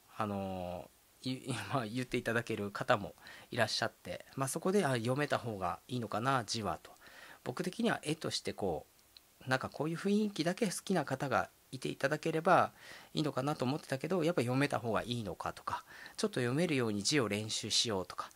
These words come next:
そういうふうに、あのー、まあ、少しずつ改善をしながら書いてまして、で、まあ、うん、中にはやっぱりそういったところをこう厳しく言ってくれるっていうか、まあ、素直な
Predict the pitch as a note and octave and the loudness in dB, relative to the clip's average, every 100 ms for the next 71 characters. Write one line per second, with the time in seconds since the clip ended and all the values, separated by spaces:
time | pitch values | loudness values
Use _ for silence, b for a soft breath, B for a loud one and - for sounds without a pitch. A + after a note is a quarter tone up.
0 | B B B - A#3 A3+ G#3+ C#3 B2+ A#2+ | B B B 0 2 4 4 2 0 0
1 | A#2 A2+ A2 G#2+ G#2+ B2 C3 - C#3+ C#3 | 2 0 0 0 0 2 2 2 -2 -2
2 | C#3 - - - G#2 G#2 G2 G2 C3 A#2 | -6 -8 -6 -4 -2 -2 -2 -2 0 0
3 | G#2 E2 - - - - - - - A2+ | 0 -2 -4 -16 -20 -20 -20 -14 -2 -2
4 | F#2+ F2 E2+ - - B2+ G2+ - B B | -2 -4 -4 -4 -2 -2 -2 -8 B B
5 | B B - D#3+ D3+ C#3+ C#3 D3 C#3 A#2 | B B 0 2 2 2 0 2 0 -2
6 | - C#3 C3 A#2 A2 G2 G2+ G2+ C#3 D#3+ | -8 -6 -2 0 0 -2 -6 -4 0 2
7 | D3 D#3+ G#3+ G3+ G#2+ C3+ C3+ B2+ A2 - | 2 2 6 6 6 2 0 0 -2 -12
8 | _ _ _ - C3+ A#2 A2+ - C3+ B2 | _ _ _ -6 -4 -2 -4 -2 2 2
9 | F#2 - F#2 - A3 - - A2+ A#2 D3 | 2 -4 -6 -4 -2 -2 0 -2 -2 -6
10 | - C#3+ C#3+ E3 A#2+ G2 G2 - A3+ D#3 | -4 -2 -2 -2 -2 0 0 2 2 4
11 | G2+ D#2+ | 2 0